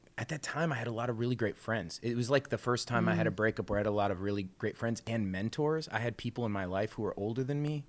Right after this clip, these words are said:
Speaker 1: who could give me perspective. I remember my business par-, Jesse, my business partner, the same guy who I was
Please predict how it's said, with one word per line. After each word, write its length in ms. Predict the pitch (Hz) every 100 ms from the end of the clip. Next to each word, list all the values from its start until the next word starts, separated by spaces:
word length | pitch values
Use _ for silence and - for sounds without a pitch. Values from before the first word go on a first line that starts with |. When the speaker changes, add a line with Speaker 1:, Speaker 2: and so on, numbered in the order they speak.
| - - - -
Speaker 1:
who 100 | 123
could 160 | 120 101
give 120 | 110
me 120 | 104
perspective. 720 | - 90 - 104 - 131 139 - - - -
I 60 | 107
remember 420 | 110 110 107 110
my 340 | 104 101 98
business 340 | 95 101 95 -
par-, 180 | - 98
Jesse, 440 | 95 107 - 90
my 120 | 90
business 280 | 95 98 95
partner, 180 | - 71
the 60 |
same 240 | 92 107 101
guy 220 | 98 92
who 140 | 92
I 40 | 92
was 400 | 92 85 -